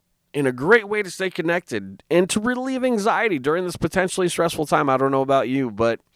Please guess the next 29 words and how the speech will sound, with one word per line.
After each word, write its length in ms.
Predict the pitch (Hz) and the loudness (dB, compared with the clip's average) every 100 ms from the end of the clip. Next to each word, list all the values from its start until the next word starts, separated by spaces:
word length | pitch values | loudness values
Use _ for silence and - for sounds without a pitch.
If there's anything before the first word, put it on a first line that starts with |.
| _ _ - | _ _ -20
if 140 | 92 | -12
you're 80 | 110 | -6
not 140 | 113 | -4
having 240 | 117 107 104 | -2 -2 -2
sex 220 | 113 107 | -4 -4
with 60 | 101 | -4
your 80 | |
partner 320 | 92 123 113 104 | 0 0 0 -2
lately, 380 | 104 98 110 | -2 -2 -2
or 80 | 104 | -2
maybe 260 | 104 110 113 | -2 0 0
if 100 | 107 | -2
something's 220 | 120 107 | -4 -4
going 220 | 101 101 | -2 0
down, 220 | 104 123 | 2 0
you 60 | 113 | -2
can 100 | 110 | -6
say, 180 | 113 110 | -6 -4
"Hey, 140 | 113 | -4
babe, 340 | 107 117 117 110 _ _ _ - _ | -2 -2 -4 -8 _ _ _ -20 _
this 140 | - 123 | -4 -2
whole 100 | 117 | -2
coronavirus 840 | - 107 120 113 104 107 101 - | 0 0 2 2 2 2 -2 -4
thing 180 | 104 104 | -6 -6
has 120 | 87 | -4
got 280 | 87 104 98 | -2 -2 -2
me 80 | 85 | -8
<laughs> 160 | 87 | -4
down. 320 | 113 110 104 | -4 -4 -10